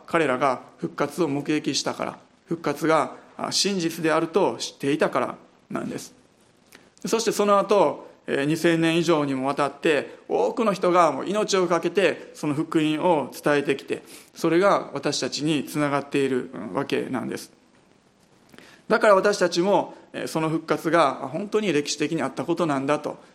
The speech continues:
えー、受け入れることができるんです。えー、十八世紀のフランスで、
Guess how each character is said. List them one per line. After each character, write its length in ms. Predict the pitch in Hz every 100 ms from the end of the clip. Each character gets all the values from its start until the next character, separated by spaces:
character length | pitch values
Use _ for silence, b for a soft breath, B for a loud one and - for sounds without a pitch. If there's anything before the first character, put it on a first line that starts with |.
| B
え 80 | 113
ー、 80 | 131
受 40 |
け 60 | 147 143
入 20 |
れ 100 | 139
る 80 | 131
こ 100 | 135
と 120 | 127
が 260 | 135 131 107
で 140 | 139
き 100 | 135
る 120 | 135
ん 60 | 120
で 100 | -
す。 180 | - - _ _ _ _ _ B B B _ _ _ _ _ _ _ _ _ _ - _ _ _ _ _ _ _ _ _ _ -
え 240 | - -
ー、 20 |
十 180 | - 180
八 140 | 208 208
世 220 | - 180
紀 120 | 143
の 280 | 139 131 120 - - _
フ 160 | - 151
ラ 100 | 147
ン 60 |
ス 120 | 143
で、 320 | 139 143 120